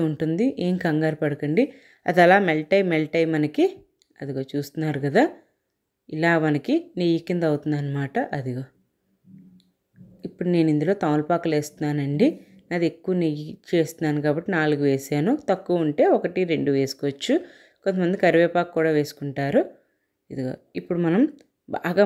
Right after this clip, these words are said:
మరిగించుకోవాలి, అంటే ఇలా బ్రౌన్ కలర్లోకి వచ్చే వరకును. అదిగో ఇప్పుడు మనం స్టవ్ కట్టేసుకుని మనం నెయ్యి అంతా చల్లార్చుకుందాము.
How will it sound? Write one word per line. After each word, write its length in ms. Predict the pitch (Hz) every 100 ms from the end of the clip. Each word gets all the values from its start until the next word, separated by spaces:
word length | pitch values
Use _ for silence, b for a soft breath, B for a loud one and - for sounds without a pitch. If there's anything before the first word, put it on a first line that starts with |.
| 180
మరిగించుకోవాలి, 840 | 160 156 156 - 165 151 147 202 -
అంటే 200 | 165 156 170
ఇలా 100 | 165
బ్రౌన్ 280 | 156 151 151 156
కలర్లోకి 420 | 151 147 160 156
వచ్చే 240 | - - 139
వరకును. 420 | 135 131 147 180 302 - _ _ _ _ _ _ _ -
అదిగో 180 | 139 147 -
ఇప్పుడు 240 | 180 - 180
మనం 180 | 180 208
స్టవ్ 220 | - 156 160 156
కట్టేసుకుని 540 | - 151 147 - 147
మనం 180 | 139 220 - - _ _ _ - 165
నెయ్యి 220 | 156 156
అంతా 240 | 147 170 277 - -
చల్లార్చుకుందాము. 920 | 151 143 139 - - 147 143 139